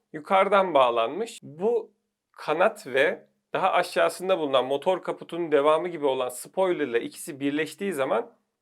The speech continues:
aradaki hava akışı da bozulmadığı için bu üstten bağlantıyla çok daha az aerodinamik sürükleme elde etmişler. Yani hem yüksek yere basma hem de daha düşük hava sürtünmesiyle birlikte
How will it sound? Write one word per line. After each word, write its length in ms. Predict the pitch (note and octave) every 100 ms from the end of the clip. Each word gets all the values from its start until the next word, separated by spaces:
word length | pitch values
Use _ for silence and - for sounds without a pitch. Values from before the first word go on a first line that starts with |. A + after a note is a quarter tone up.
| _
aradaki 580 | - D#3 E3+ F3+ F3+ F3+
hava 300 | D3 C#3 E3
akışı 320 | F3+ F3 D#3
da 160 | C#3 A#2
bozulmadığı 580 | B2 C3+ G#3+ A3 D3 C3
için 320 | A#2+ - B2
bu 120 | C3
üstten 420 | C#3 - D3 D#3
bağlantıyla 840 | C3+ A#2 A2+ G#2+ G#2 C3 E3+ A#3+ - _ _ _
çok 340 | - A3 A3
daha 220 | G#3 G3
az 380 | - D#3+ G3 - _ _ _
aerodinamik 680 | - D3+ E3 D#3+ D#3 D#3+ G3+
sürükleme 640 | - - D3+ D3 D3+ D#3 D#3
elde 340 | B2+ A#2+ A2+
etmişler. 600 | A2 - A#2 - G#3 -
Yani 360 | - F3 F3+ -
hem 240 | - G#3+ F#3+
yüksek 400 | D#3 - F3 F3
yere 240 | D#3+ E3
basma 400 | C3+ - - F#3 -
hem 200 | D3+ F3
de 120 | E3+
daha 200 | E3+ E3
düşük 300 | D#3 F3+ -
hava 180 | D#3 F3+
sürtünmesiyle 800 | - - B2+ B2 A#2 B2 A#2 A#2
birlikte 500 | A#2+ B2 - A3+